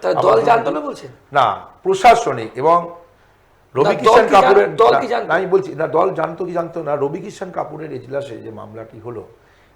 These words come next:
Speaker 2: তিনি কিন্তু ডিএম বা ওখানে বিডিও, এসডিও তা এবং পঞ্চায়েতের যিনি প্রধান, তাদেরকে বলেছেন যে ওই ব্যাংকের অ্যাকাউন্ট বা ইত্যাদিগুলো জমা দিতে।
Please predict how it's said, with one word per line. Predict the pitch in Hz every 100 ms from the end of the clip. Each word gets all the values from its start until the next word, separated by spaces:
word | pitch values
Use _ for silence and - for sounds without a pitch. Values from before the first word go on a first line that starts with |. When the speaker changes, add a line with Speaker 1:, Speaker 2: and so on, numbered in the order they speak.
| _
Speaker 2:
তিনি | 143 170
কিন্তু | 180 165 - 135 180 202 - 104
ডিএম | 123 156 117 92 _ _ _ _
বা | 104 107 101 -
ওখানে | 107 117
বিডিও, | 110 127 131 147 131
এসডিও | 113 127 120 107 - _ _ _ _ _ -
তা | 123 117 131
এবং | 147 208 -
পঞ্চায়েতের | 139 117 113 110 107 98
যিনি | 101 104 _
প্রধান, | 95 110 185 -
তাদেরকে | 101 113 117 165 196 202 - - _ _ - 175
বলেছেন | 156 123 135 135 214 214
যে | 135 131
ওই | 123 120
ব্যাংকের | 107 113 120 - 139
অ্যাকাউন্ট | 117 113 123 135
বা |
ইত্যাদিগুলো | 123 117 110 180 180
জমা | 104
দিতে। | 85 85 _